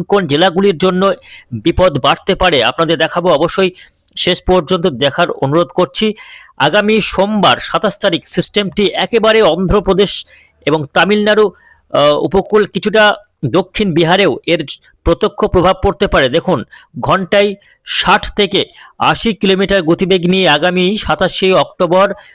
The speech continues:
ঘূর্ণিঝড় মন্থা সেটা কিন্তু তার প্রভাব দেখাতে শুরু করবে। এর ফলে সাতাশ তারিখ থেকে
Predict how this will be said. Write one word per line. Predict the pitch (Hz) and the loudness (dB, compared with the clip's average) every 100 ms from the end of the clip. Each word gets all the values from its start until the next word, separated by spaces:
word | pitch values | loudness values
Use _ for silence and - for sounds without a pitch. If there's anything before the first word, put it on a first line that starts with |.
| _ - 120 | _ -12 -10
ঘূর্ণিঝড় | 117 160 185 185 277 | -2 0 0 2 2
মন্থা | 170 139 185 196 185 143 - _ _ _ | 2 0 -2 -2 0 0 0 _ _ _
সেটা | - 175 | -4 -2
কিন্তু | 185 190 180 208 208 180 _ _ _ _ - | 0 -2 0 0 0 0 _ _ _ _ -2
তার | 156 | 0
প্রভাব | 151 170 180 165 | 2 2 2 0
দেখাতে | 139 156 175 185 | -2 -2 0 -2
শুরু | - 180 185 | -2 -2 0
করবে। | 180 151 110 - | 0 0 0 -2
এর | 170 | -2
ফলে | 185 - 202 143 | -2 0 0 0
সাতাশ | - 196 175 | -2 -4 -2
তারিখ | 196 190 | -2 -2
থেকে | 208 202 | -4 -2